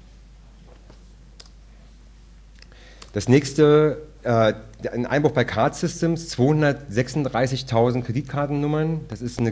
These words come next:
äh, Card Systems war eine Clearingstelle, also sprich sitzt zwischen, ähm, Online-Shop-Betreibern und den Kreditkartenfirmen und macht eben das Clearing für die ganzen Geschichten. Und es gab da tatsächlich, äh, auch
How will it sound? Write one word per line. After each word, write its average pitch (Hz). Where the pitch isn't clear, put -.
äh, 107
Card 113
Systems 135
war 120
eine 113
Clearingstelle, 151
also 110
sprich -
sitzt -
zwischen, 127
ähm, 104
Online-Shop-Betreibern 123
und 113
den 107
Kreditkartenfirmen 143
und 110
macht 101
eben 113
das 101
Clearing 117
für 95
die 87
ganzen 90
Geschichten. 117
Und 98
es 101
gab 127
da 123
tatsächlich, 120
äh, 104
auch 104